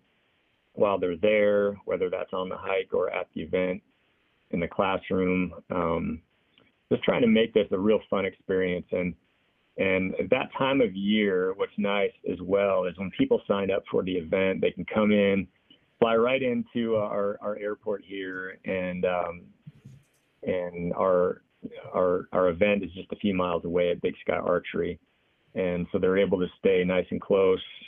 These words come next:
and, um, bring the family. Uh, family is, is welcome. Saturday night, we're gonna be feeding everybody, big barbecue, um, and the families are welcome to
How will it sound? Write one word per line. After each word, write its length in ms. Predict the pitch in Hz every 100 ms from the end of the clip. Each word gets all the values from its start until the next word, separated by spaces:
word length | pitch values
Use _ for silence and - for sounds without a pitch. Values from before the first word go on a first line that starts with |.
| - -
and, 360 | 110 90 85 82
um, 420 | 85 85 82 87 - _ - - _
bring 180 | 104 107
the 80 | 92 -
family. 680 | 113 117 123 120 117 113 -
Uh, 380 | - 90 87 - -
family 720 | - 101 107 107 107 104 - - -
is, 260 | - 90 90 90
is 160 | 92 87
welcome. 680 | 87 98 101 104 98 98 95
Saturday 340 | - 101 98 95
night, 260 | 98 98
we're 120 | 107 92
gonna 160 | 95
be 180 | 92 92
feeding 240 | 101 98 98
everybody, 720 | 95 92 95 95 95 95 - - _ _ _ _
big 160 | 110 87
barbecue, 840 | 110 113 110 - 117 113 113 113 110 - -
um, 480 | 95 92 92 90 92 - _ _ _ _ _ _
and 380 | - 92 87 87
the 40 |
families 380 | - 92 95 95
are 160 | 95 92
welcome 420 | 90 95 - 95
to 100 | -